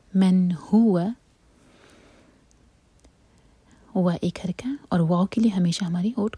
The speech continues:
گول ہوں گے۔ وا، ہوا، فی، مد طبعی، دو حرکہ لمبا، ضلا۔ دیکھیے، ضاد کے لیے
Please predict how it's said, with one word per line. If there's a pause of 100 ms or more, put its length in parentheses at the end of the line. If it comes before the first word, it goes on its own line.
(160)
گول
ہوں
گے۔ (220)
وا، (720)
ہوا، (520)
فی، (260)
مد (120)
طبعی،
دو
حرکہ
لمبا، (640)
ضلا۔ (680)
دیکھیے، (160)
ضاد
کے
لیے